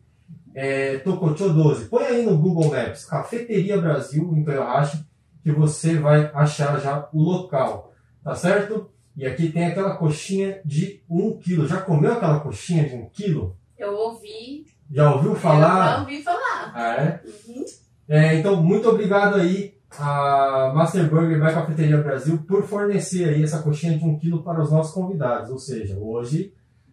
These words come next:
Speaker 1: você vai levar pra casa
Speaker 2: Uh!
Speaker 1: uma coxinha de um quilo. Você vai ver o tamanho do bagulho. O negócio é doido.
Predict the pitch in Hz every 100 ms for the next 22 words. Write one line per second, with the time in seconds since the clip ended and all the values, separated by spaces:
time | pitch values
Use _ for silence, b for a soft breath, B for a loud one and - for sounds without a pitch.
0 | _ - 117 120 120 120 - - 110 113
1 | 127 143 156 320 480 523 427 - 147 120
2 | 151 151 151 214 - 165 151 165 175 202
3 | 202 240 226 190 175 170 180 147 117 104
4 | - 120 143 151 185 165 - 143 151 143
5 | 107